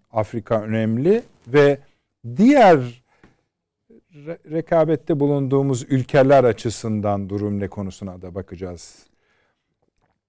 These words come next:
İkinci konu işte Sayın Cumhurbaşkanı'nın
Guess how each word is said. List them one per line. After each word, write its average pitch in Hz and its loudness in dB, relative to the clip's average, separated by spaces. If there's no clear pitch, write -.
İkinci 147 -4
konu 160 0
işte 208 -4
Sayın 156 0
Cumhurbaşkanı'nın 151 0